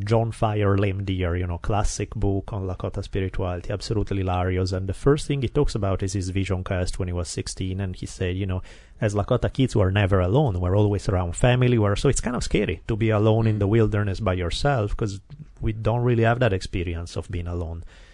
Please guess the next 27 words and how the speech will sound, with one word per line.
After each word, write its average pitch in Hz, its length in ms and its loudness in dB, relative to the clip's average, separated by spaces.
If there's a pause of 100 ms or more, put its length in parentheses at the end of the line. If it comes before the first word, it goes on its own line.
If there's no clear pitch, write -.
(520)
And 110 100 -2
he 117 80 -2
said, 101 340 -2
"But 98 300 -2
as 117 120 -2
I 117 60 4
was 104 200 2
there 120 400 4
with 117 180 0
my 92 160 -4
pipe, 110 560 2 (100)
ready 101 280 0
for - 160 -4
s-, - 100 -8 (100)
to - 60 -6
spend 95 300 -4
my 98 100 -4
four 95 300 -2
days, 110 420 0 (440)
the 107 100 2
only 127 240 0
thing 117 260 -4
I 101 120 0
carried 135 500 2
was 95 320 -2
these 95 320 -4
little 123 800 0